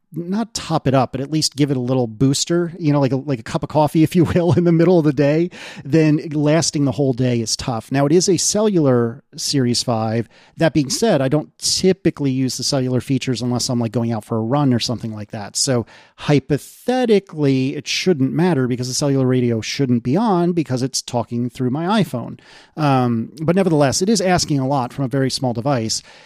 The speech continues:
And so I was doing this math figuratively and literally earlier tonight, you know, should I get a Series six? And generally, I, I don't go annually on the watches. I usually wait, I went Series zero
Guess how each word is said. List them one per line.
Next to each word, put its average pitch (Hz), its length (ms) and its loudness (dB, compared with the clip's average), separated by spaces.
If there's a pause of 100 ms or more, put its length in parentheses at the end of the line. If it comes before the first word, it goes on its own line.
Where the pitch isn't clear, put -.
(160)
And 175 360 2 (400)
so 165 340 4
I 165 80 2
was 160 160 4
doing 190 240 4
this 143 160 2
math 147 420 2
figuratively 127 460 0
and 127 140 2
literally 120 420 2 (800)
earlier 165 240 4
tonight, 165 300 2
you 160 60 0
know, 151 100 4
should 175 240 0
I 147 120 4
get 135 160 0
a 123 40 -2
Series 127 320 0
six? - 320 0
And 143 140 0
generally, 262 500 2
I, 156 280 -4
I 147 40 4
don't 160 320 2
go 135 300 2 (200)
annually 139 520 2
on 120 80 -2
the 117 60 -4
watches. 123 460 -6
I 135 40 -8
usually 131 540 -2
wait, 131 200 -2
I 139 80 -2
went 127 220 -4
Series 127 300 -2
zero 147 500 0